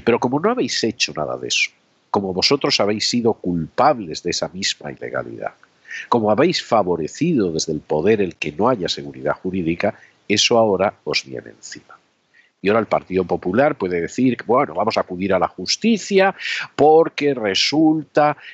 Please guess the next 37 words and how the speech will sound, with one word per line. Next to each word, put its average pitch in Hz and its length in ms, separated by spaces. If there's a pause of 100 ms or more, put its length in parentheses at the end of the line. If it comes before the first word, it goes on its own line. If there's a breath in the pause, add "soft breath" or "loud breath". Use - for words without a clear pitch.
(120 loud breath)
que 104 320
no 127 180
tienen 123 420
por 104 200
qué 113 100
comparecer 107 580
ante 107 220
la 92 140
Comisión 104 520
de 101 60
Investigación 98 760
del 92 200
Congreso 92 560
de 90 80
los 87 180
Diputados 156 800 (300 loud breath)
una 117 280
serie 120 340
de 101 100
personajes 98 600
del 92 140
Partido 92 440
Popular 180 600
que 117 100
no 120 120
son 107 180
de 110 80
esta 107 220
legislatura. 107 720 (100)
Callaos, 107 920 (960)
porque 101 200
no 127 140
tenéis 120 320
autoridad 90 560
moral 76 320
para - 240
decir - 320